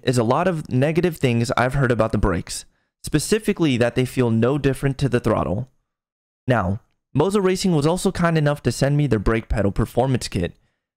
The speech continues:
meant to increase braking resistance and give a more realistic feel. This twenty-nine dollar performance kit is a spring and damping block for a quick and simple installation,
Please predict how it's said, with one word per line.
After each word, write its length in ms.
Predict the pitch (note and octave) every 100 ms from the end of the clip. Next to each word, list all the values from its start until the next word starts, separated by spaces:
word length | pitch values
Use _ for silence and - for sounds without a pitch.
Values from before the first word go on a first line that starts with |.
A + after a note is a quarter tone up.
| _
meant 280 | B2 D3 F#3
to 160 | F3+ - -
increase 440 | F3 F3+ F#3+ F3+
braking 420 | - D3 D3+ D#3+
resistance 680 | D3+ C#3+ A#2+ A2 - A2+ G#2 - _ _ -
and 280 | D3 F3 D#3
give 200 | C#3+ C3
a 80 | -
more 220 | B2 B2+
realistic 560 | A#2+ A2+ A2 A2 - -
feel. 400 | - D#2 A1+ C3+ _ _ _ _ _ _ _
This 180 | B2 C3
twenty-nine 520 | - E3+ F#3+ F3+ D#3
dollar 260 | E3 D#3 E3
performance 560 | F3 D#3+ C#3 C3 B2+
kit 280 | - A#2+ -
is 180 | - B2
a 80 | A#2
spring 420 | - - D3+ E3+
and 220 | - A2+ G#2
damping 380 | A#2 C3+ D#3
block 340 | A2 G#2 F#2 - - _ _ -
for 100 | B2
a 40 |
quick 380 | - E3 E3+ - -
and 200 | C3 D3+
simple 380 | - C#3+ D3 -
installation, 760 | B2 - A#2+ G2+ G2 - C#2